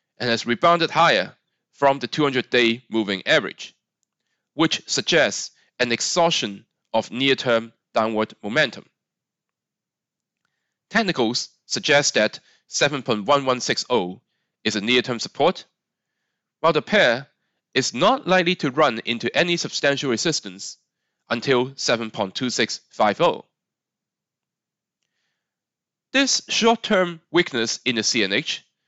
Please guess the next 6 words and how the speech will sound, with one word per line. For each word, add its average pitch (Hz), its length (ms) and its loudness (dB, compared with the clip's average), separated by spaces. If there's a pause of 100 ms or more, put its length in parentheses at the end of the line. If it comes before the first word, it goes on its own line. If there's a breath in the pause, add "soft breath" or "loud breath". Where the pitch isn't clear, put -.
(200)
may 123 200 2
feed - 440 0 (160)
through 113 460 -2 (120)
to - 100 -10
temporary 170 420 0
softness - 680 -2